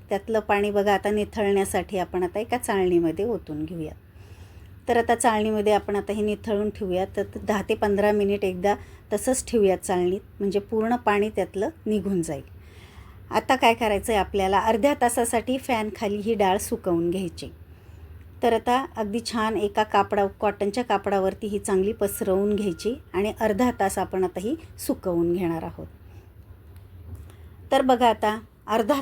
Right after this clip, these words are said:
तास झालेला आहे, तर अर्ध्या तासाने तुम्ही बघू शकता अगदी कोरडी झाली ही डाळ,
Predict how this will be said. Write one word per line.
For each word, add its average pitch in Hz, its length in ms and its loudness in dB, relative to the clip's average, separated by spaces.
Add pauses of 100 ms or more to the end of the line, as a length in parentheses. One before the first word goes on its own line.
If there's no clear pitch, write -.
तास 240 240 2
झालेला 208 460 2
आहे, 185 320 0 (680)
तर 208 140 2
अर्ध्या 226 400 4
तासाने 220 360 2
तुम्ही 214 240 -2
बघू 208 220 2
शकता 208 360 -2
अगदी 214 340 0
कोरडी 226 480 4
झाली 214 260 2
ही 185 180 -2
डाळ, 180 240 0